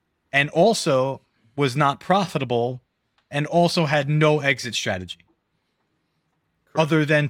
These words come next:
Speaker 1: to poach you. So there you have it. That, to me, that is the point I'm trying to make, is that if you wanna be a profitable entity, if you wanna be a profitable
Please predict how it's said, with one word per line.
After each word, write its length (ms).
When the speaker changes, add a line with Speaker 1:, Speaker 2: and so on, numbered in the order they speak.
Speaker 1:
to 240
poach 420
you. 200
So 180
there 200
you 160
have 180
it. 140
That, 240
to 100
me, 280
that 380
is 560
the 60
point 300
I'm 120
trying 220
to 60
make, 240
is 80
that 140
if 120
you 120
wanna 240
be 180
a 80
profitable 760
entity, 360
if 120
you 80
wanna 180
be 160
a 160
profitable 760